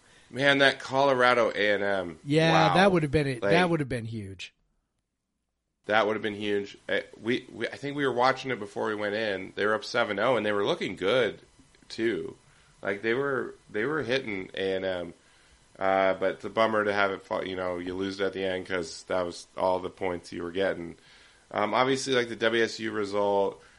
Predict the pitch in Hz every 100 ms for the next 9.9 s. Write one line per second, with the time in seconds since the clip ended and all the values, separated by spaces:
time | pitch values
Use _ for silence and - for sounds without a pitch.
0 | _ - 107 104 101 95 - 95 90 95
1 | 92 - 110 104 110 110 104 101 101 101
2 | 92 95 98 95 92 95 98 95 101 95
3 | 90 104 104 101 92 98 104 101 95 90
4 | 90 95 95 90 90 90 - 92 92 87
5 | 82 - - - 95 92 95 95 - 90
6 | 131 90 - 87 - 90 - 87 90 90
7 | 87 92 82 - 92 90 87 87 82 95
8 | 87 90 87 - 87 87 - 92 85 85
9 | 82 98 90 95 95 95 92 90 92